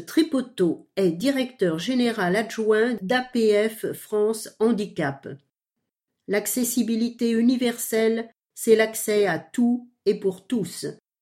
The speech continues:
A P F France Handicap défend et représente les personnes en situation de handicap et leurs proches.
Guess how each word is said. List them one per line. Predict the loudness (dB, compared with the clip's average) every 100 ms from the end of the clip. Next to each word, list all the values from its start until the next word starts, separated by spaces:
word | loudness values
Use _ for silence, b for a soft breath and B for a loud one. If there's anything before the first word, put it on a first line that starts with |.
| _ _ _ -2
A | 0
P | 2 2 2
F | 0
France | -6 -2 0 0 2
Handicap | 0 0 -6 -4 -4 -4 -2 -2 -4 _
défend | -2 -2 -2 -2 0 0 -2 0
et | 0
représente | 2 -2 0 -2 -2 -2 0 2
les | 2
personnes | 0 -4 -4 -4 -2 0 -2
en | -4
situation | -4 -2 0 0 0 -2 0 2
de | 2 0
handicap | 0 -2 -4 -2 -2 -2 -6 0
et | 0
leurs | 0 -4 -8
proches. | -4 -4 -6 -10